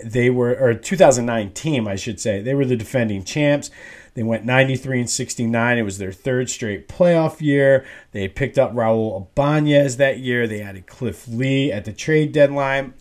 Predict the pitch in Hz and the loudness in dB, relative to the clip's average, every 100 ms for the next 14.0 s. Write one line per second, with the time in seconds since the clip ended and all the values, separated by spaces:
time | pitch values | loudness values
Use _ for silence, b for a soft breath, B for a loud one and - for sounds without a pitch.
0 | - 110 110 107 113 117 117 - 113 107 | -18 -14 -10 -4 -2 -2 -6 -8 -8 -10
1 | - 113 107 107 101 95 - - 143 143 | -6 -6 -4 -6 -8 -10 -10 -2 2 2
2 | 139 113 98 - _ 147 170 165 160 156 | 2 -2 -8 -12 _ -4 -2 0 2 2
3 | 147 - B B B B - 127 165 170 | 0 -6 B B B B -8 -2 0 0
4 | 123 85 104 127 123 117 117 110 107 110 | -2 -2 0 0 0 0 0 -2 -4 -4
5 | - 107 95 104 117 101 92 98 120 110 | -6 -8 -4 -2 -2 -4 -6 -6 -4 -4
6 | 98 101 113 110 95 98 - 131 - - | -6 -6 -4 -4 -6 -8 -6 -8 -8 -4
7 | 123 120 120 113 B B B _ 110 104 | -2 0 -2 -6 B B B _ -6 -4
8 | 90 123 131 127 113 - 123 117 120 117 | 0 4 4 2 -4 -4 -4 -2 -4 -4
9 | 113 113 110 110 110 95 90 92 117 139 | -6 -6 -4 -4 -4 -6 -10 -6 -4 -2
10 | 131 127 - 135 123 120 95 95 90 87 | -2 -6 -4 -4 -2 -2 -4 -12 -14 -16
11 | 85 - 113 110 120 120 113 - 120 117 | -18 -12 -8 -4 -4 -6 -10 -8 -6 -4
12 | 113 113 - 110 104 107 104 90 95 92 | -6 -6 -8 -8 -6 -6 -8 -10 -14 -12
13 | 92 98 92 90 - 98 131 127 - | -12 -12 -10 -10 -8 -2 0 2 0